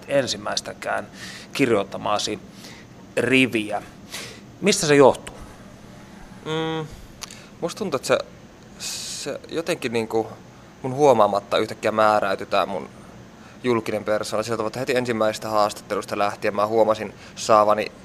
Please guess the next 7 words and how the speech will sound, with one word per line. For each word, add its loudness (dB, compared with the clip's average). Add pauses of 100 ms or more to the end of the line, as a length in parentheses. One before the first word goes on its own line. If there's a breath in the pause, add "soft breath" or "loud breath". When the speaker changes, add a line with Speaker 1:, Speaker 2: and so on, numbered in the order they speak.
(840)
Speaker 2:
jotenkin -2
enemmän 4
huomiota 2
kuin -10
runoilijat 0
yleensä. -2 (1040 loud breath)
Ja -4